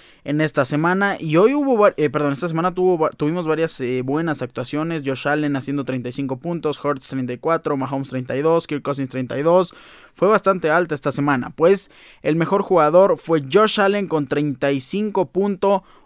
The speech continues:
ochenta y seis puntos. Qué partidazo de Josh Allen en la semana número quince. Veinticinco completos, trescientas cuatro yardas, cuatro anotaciones, eh, eh, por aire. También tuvo diez acarreos para setenta y siete yardas. Josh Allen es el mejor jugador en la semana número quince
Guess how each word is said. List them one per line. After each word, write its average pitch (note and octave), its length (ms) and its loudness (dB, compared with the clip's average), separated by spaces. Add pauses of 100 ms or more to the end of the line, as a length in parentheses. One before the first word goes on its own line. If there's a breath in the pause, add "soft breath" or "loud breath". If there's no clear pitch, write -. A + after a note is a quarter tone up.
(120 soft breath)
ochenta E3 600 2
y C#3+ 40 0
seis E3+ 280 0
puntos. C3+ 420 -2
Qué E3 140 -2
partidazo C#3 840 -2
de B2 160 -4
Josh C3+ 280 -4
Allen C3+ 180 -2
en B2+ 140 -2
la B2+ 80 -4
semana C#3 340 0
número C#3 340 0
quince. F#3+ 440 -2
Veinticinco C#3+ 720 -2
completos, D#3+ 500 -2
trescientas C#3+ 420 -4
cuatro C#3 260 -2
yardas, D#3+ 360 0
cuatro D3+ 340 0
anotaciones, C3 840 -2 (420 soft breath)
eh, B2+ 460 -2
eh, B2 140 -8
por C#3 240 2
aire. G#3 500 6
También C#3 300 0
tuvo C#3+ 180 0
diez C#3+ 220 -2
acarreos C3+ 400 -2
para B2+ 180 -2
setenta B2 480 -6
y B2 60 -2
siete C3+ 340 -4
yardas. D#3 420 0
Josh C#3 220 -2
Allen D#3 260 0
es D3 140 -4
el C#3 100 -2
mejor C3+ 440 0
jugador D#3+ 500 0
en E3 80 -2
la C#3 80 -2
semana F3+ 340 -2
número G3+ 280 0
quince A#3+ 580 0